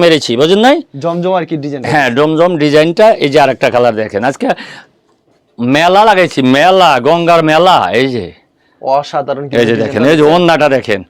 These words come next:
Speaker 2: ওড়নাটা
Speaker 1: কি
Speaker 2: অনেক
Speaker 1: সুন্দর
Speaker 2: বড়।
Speaker 1: মিল। এই যে
Speaker 2: আচ্ছা,
Speaker 1: এই যে
Speaker 2: অন্য
Speaker 1: এটা।
Speaker 2: আইটেমে চলে যাই আমরা।
Speaker 1: এই যে আরেকটা কালার দেখেন, এই যে।
Speaker 2: এটা হচ্ছে আরেকটা।
Speaker 1: এই যে এটা ডিজাইন দেখেন, ওই দেখেন ওড়নাটা।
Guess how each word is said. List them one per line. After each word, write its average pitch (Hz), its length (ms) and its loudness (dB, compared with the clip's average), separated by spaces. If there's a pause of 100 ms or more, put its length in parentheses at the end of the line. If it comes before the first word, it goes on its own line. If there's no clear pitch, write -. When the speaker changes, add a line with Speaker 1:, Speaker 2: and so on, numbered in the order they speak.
(220)
Speaker 2:
ওড়নাটা 147 200 -8
Speaker 1:
কি 143 60 0
Speaker 2:
অনেক 135 120 -2
Speaker 1:
সুন্দর 139 220 0
Speaker 2:
বড়। 123 80 -2
Speaker 1:
মিল। 113 160 -4 (100)
এই 113 120 -2
যে 92 80 -10 (440)
Speaker 2:
আচ্ছা, - 180 -20 (420)
Speaker 1:
এই 120 200 0
যে 120 60 -4
Speaker 2:
অন্য 120 80 -6
Speaker 1:
এটা। 120 160 -2
Speaker 2:
আইটেমে 117 300 -8
চলে 127 180 -12
যাই 131 120 -10
আমরা। 160 140 -14 (760)
Speaker 1:
এই 160 160 2
যে 160 80 0
আরেকটা 156 300 0
কালার 101 240 -4
দেখেন, 87 260 -12 (100)
এই 113 160 0
যে। 90 100 -8 (540)
Speaker 2:
এটা 123 120 -12
হচ্ছে 135 160 -14
আরেকটা। 135 360 -10 (240)
Speaker 1:
এই 139 160 0
যে 135 60 2
এটা 123 180 0
ডিজাইন 120 420 -2
দেখেন, 117 260 -6
ওই 170 300 2
দেখেন 165 320 0
ওড়নাটা। 147 380 0